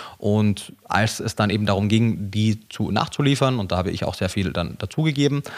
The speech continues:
war halt dann irgendwann die Geduld der Co-Autorinnen weg und die meinen dann, "Nee, wir wollen das jetzt halt rausbringen ohne dir und wir bringen das jetzt so, wie es ist, weil das passt."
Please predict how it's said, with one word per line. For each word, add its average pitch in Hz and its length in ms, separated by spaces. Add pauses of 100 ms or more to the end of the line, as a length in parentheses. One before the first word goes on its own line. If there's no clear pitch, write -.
(160)
war 87 220
halt 101 140
dann 92 60
irgendwann 104 220
die 98 80
Geduld 113 340
der 196 80
Co-Autorinnen 98 560
weg 120 160
und 101 140
die 92 60
meinen 95 160
dann, 95 80
"Nee, 98 140
wir 92 100
wollen 92 140
das 92 100
jetzt - 220
halt 92 200
rausbringen 104 440
ohne 160 200
dir 170 240 (160)
und 104 280
wir 92 100
bringen 101 220
das 95 100
jetzt 92 100
so, 104 80
wie 98 60
es 92 60
ist, 113 140
weil 90 60
das - 100
passt." - 300